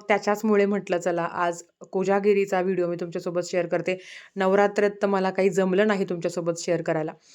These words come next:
तर ज्या पद्धतीने मी तुम्हाला सेवा सांगितल्या, अ, ज्या काही कोजागिरीच्या होत्या, त्या सेम तशाच मी केल्या आणि ज्या मी तुम्हाला सांगितल्या त्याच मी केल्या. आता झालं असं की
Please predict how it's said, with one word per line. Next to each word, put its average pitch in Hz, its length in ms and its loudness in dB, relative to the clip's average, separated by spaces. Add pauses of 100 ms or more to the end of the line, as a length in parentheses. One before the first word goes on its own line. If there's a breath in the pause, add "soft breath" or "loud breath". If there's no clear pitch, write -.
(260 soft breath)
तर 208 100 0
ज्या 240 180 6
पद्धतीने 226 500 2
मी 214 140 2
तुम्हाला 190 300 0
सेवा 175 280 -2
सांगितल्या, 185 680 -2
अ, 175 140 -2
ज्या 180 220 2
काही 185 220 -2
कोजागिरीच्या 185 640 0
होत्या, 202 240 0 (520 soft breath)
त्या 208 300 2 (220)
सेम 226 340 4 (100)
तशाच 208 360 2
मी 196 140 0
केल्या 175 320 -2 (420 loud breath)
आणि 180 200 -6
ज्या 208 160 2
मी 247 140 2
तुम्हाला 247 260 2
सांगितल्या 202 480 0
त्याच 190 380 -2
मी 214 120 2
केल्या. 185 300 0 (300 loud breath)
आता 208 180 0
झालं 277 260 4
असं 247 180 4
की 254 360 -2